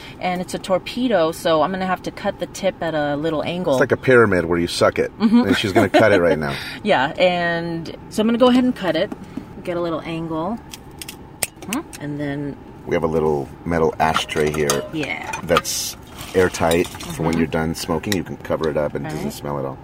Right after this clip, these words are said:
Speaker 1: And I'll light that. So I'm gonna toast the foot.
Speaker 2: And by foot, she means not her feet. It's, this is the <laughs> opening of the cigar that needs to be lit.
Speaker 1: Yeah.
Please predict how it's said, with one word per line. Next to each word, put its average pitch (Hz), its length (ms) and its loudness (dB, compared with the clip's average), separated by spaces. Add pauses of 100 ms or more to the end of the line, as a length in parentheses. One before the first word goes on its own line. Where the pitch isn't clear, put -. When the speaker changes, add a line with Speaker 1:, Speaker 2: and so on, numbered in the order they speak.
Speaker 1:
And 151 120 -10
I'll 147 120 -6
light 147 300 -4
that. 139 260 -4 (520)
So - 80 -10
I'm 185 40 -2
gonna 175 140 -2
toast 208 320 -6
the - 60 -12
foot. - 580 -6 (1600)
Speaker 2:
And 107 140 4
by 101 100 8
foot, 117 260 6 (220)
she - 160 -2
means 95 400 0
not 98 240 4
her 98 100 4
feet. 95 380 -2 (160)
It's, 226 160 4
this 226 220 8
is - 40 8
the 98 60 6
<laughs> 92 140 10
opening 92 260 2
of 80 60 0
the 80 80 -4
cigar 80 400 4
that 78 120 2
needs 80 140 -4
to - 80 -4
be 76 140 -2
lit. 73 240 -2 (280)
Speaker 1:
Yeah. - 240 -8